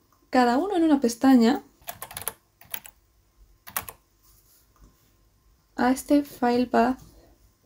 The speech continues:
que he hecho nuevo, que lo voy a poner aquí en descargas, familias, YouTube, a este file path.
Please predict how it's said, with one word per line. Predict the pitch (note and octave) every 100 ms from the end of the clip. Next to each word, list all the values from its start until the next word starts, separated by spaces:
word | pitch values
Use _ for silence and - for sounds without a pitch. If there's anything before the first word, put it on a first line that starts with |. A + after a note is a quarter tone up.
| _ _ _
que | - A3+
he |
hecho | A3+ - C4
nuevo, | A3+ A3+ - -
que | -
lo | A#3
voy | A3+
a |
poner | A3+ A3+
aquí | A3+ C4+ C#4+
en | B3+ C#4
descargas, | C4 A#3 - - B3 D4 E4 -
familias, | A#3 A3 A3+ A#3
YouTube, | - - - _ _ _ -
a | D4
este | C#4+ B3
file | A3+ G#3+
path. | A3 C4